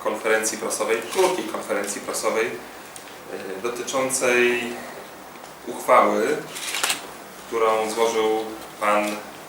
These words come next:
przewodniczący Andrzej Rowacki do Biura Rady. Jest to uchwała dotycząca za-, zapewnienia Radzie Miejskiej ob-, obsługi prawnej.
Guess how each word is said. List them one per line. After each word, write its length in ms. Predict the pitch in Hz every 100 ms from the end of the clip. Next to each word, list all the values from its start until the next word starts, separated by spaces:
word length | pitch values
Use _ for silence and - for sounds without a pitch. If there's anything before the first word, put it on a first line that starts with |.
| -
przewodniczący 720 | - 107 107 107 113 113 - 107
Andrzej 260 | 107 107
Rowacki 500 | 107 107 104 - - 107 - - - - - - - - - - -
do 440 | 104 104 104 104 - 98
Biura 260 | 110 113 101
Rady. 360 | - - 95 - - 98
Jest 160 | -
to 140 | 107 101
uchwała 460 | 98 110 104 101
dotycząca 680 | 101 - - 107 104 - 98 101 - - - - - - - -
za-, 380 | - - -
zapewnienia 640 | 110 127 117 120 131 127 120
Radzie 240 | 120 110
Miejskiej 600 | 110 113 110 - 110 107 107 - - - -
ob-, 240 | - - -
obsługi 420 | - - 120 113
prawnej. 480 | 113 117 104 101